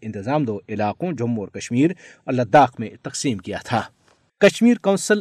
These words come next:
یورپی یونین کے چیئرمین علی رضا سید نے کہا ہے کہ یورپی ہیڈ کوارٹرز برسلز میں کشمیر کونسل یورپی یونین کے زیر اہتمام ہفتہ کشمیر کی تقریبات کا آغاز پانچ دسمبر سے ہوگا۔ علی رضا سعید نے برسلز سے جاری ایک بیان میں کہا کہ تقریبات کا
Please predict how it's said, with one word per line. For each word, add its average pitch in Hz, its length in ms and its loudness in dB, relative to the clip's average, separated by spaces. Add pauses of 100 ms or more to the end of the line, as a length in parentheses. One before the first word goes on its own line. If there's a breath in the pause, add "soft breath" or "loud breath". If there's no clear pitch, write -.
یورپی 160 520 4
یونین 156 360 0
کے 156 160 -2
چیئرمین 127 480 0 (100)
علی 156 220 4
رضا 131 280 2 (160)
سید 135 480 -2
نے 95 80 -8
کہا 131 340 -4
ہے 196 60 -2
کہ 147 120 -8
یورپی 135 420 4
ہیڈ 127 260 -8
کوارٹرز 123 580 -2
برسلز 113 460 -2
میں 123 140 -2 (400 soft breath)
کشمیر 196 360 -2
کونسل 143 420 -4
یورپی 131 360 -2
یونین 135 340 -2
کے 123 140 -6
زیر 120 160 -2 (100)
اہتمام 123 440 0
ہفتہ 139 340 -2
کشمیر 175 360 -6
کی 156 180 -8
تقریبات 123 520 2
کا 113 180 -6
آغاز 117 440 -4
پانچ 117 280 -4 (160)
دسمبر 107 300 -6
سے - 220 -14
ہوگا۔ 113 220 0 (460 soft breath)
علی 127 220 0
رضا 107 200 -8
سعید 104 360 -6
نے 156 160 0
برسلز 120 440 -6
سے 110 120 -6
جاری 120 380 2
ایک 120 120 -6
بیان 107 280 2
میں 98 80 -6
کہا 113 200 -10
کہ 151 180 -8
تقریبات 123 460 -4
کا 104 120 -10